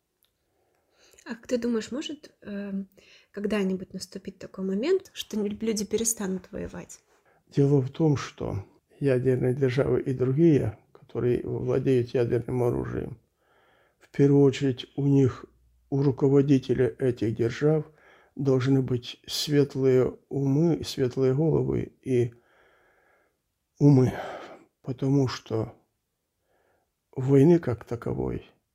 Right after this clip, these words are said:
Speaker 2: сейчас не должно быть, потому что она может перерасти в ядерную, а это конец человечества. Это не должно быть. И думать о войне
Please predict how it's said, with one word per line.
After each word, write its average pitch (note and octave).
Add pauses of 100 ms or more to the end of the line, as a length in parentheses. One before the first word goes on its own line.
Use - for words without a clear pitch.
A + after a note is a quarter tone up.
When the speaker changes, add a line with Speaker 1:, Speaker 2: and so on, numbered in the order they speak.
(1700)
Speaker 2:
сейчас A#2
не C3+
должно C#3
быть, -
потому C3
что -
она C3
может C3+
перерасти A#2+
в A#2+
ядерную, - (460)
а -
это -
конец -
человечества. - (540)
Это B2+
не A#2
должно F#2+
быть. - (720)
И A#2
думать D3
о C3
войне A#2+